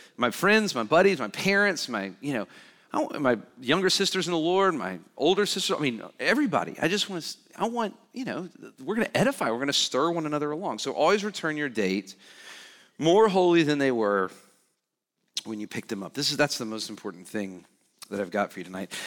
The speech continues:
And, and, and I would say too, you know, especially for you men, the call of the husband in marriage is to wash his wife with the water of the word, to, to sancti-, to be about sanctification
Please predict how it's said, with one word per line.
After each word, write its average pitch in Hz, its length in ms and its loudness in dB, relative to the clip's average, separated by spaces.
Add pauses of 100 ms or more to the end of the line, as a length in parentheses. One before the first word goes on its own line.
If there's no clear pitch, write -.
(120)
And, 160 200 2
and, 156 260 2
and 147 220 -2
I 156 60 4
would 170 140 0
say 143 160 2
too, 127 520 0
you 123 120 0
know, 110 300 -2 (360)
especially 170 340 -2
for 135 100 -6
you 113 100 -6
men, 107 560 0 (560)
the 180 280 2
call 156 560 2
of 143 300 4
the 135 80 2
husband 120 720 0 (260)
in 175 380 4
marriage 135 680 2
is 143 400 2
to 131 120 -6
wash 131 440 0
his 127 180 -6
wife 123 440 0
with 120 100 -14
the 120 80 -8
water 113 240 -2
of 110 80 -8
the 127 60 -8
word, 131 200 -4
to, 117 100 -6
to - 160 -8
sancti-, 143 800 -4
to - 200 -14
be 131 60 -2
about 131 140 -2
sanctification 135 1080 -6